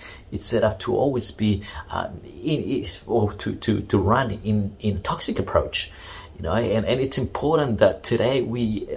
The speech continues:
assess that in our lives, especially now that we begin new year. It's, it's always, it's, it's quite important, family, that we start fresh.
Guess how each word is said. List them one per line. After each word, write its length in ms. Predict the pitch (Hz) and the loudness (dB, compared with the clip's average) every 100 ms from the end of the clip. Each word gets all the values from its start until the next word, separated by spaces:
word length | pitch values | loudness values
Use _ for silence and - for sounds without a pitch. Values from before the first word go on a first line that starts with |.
| - | -4
assess 440 | - - 214 - | -2 -2 -2 -4
that 180 | - - | -2 0
in 100 | 90 | 0
our 140 | 80 | 0
lives, 360 | 73 73 - - - - - | 2 0 -2 -8 -12 -12 -10
especially 320 | - - 196 | -2 2 4
now 160 | 123 120 | 8 8
that 140 | 104 | 8
we 160 | 101 104 | 6 4
begin 500 | 82 104 104 90 90 | 0 0 2 0 -2
new 140 | 98 | -2
year. 360 | 92 104 107 90 | 2 4 4 2
It's, 240 | 104 - 120 | -2 -2 -2
it's 240 | 117 - - - - | -2 -6 -14 -18 0
always, 400 | 123 135 127 - - - | 4 4 2 -2 -8 -6
it's, 300 | 113 107 - | -2 -2 -2
it's 180 | - - 98 - | -4 -6 -10 -12
quite 180 | - 80 | -4 -2
important, 440 | - - 156 139 - | -2 -2 0 2 2
family, 300 | 110 113 107 | 0 0 2
that 340 | 98 - - - - - - | 0 0 -8 -10 -12 -10 0
we 120 | 107 | 2
start 240 | 113 110 | 4 2
fresh. 500 | 113 143 151 - - | 4 2 2 2 0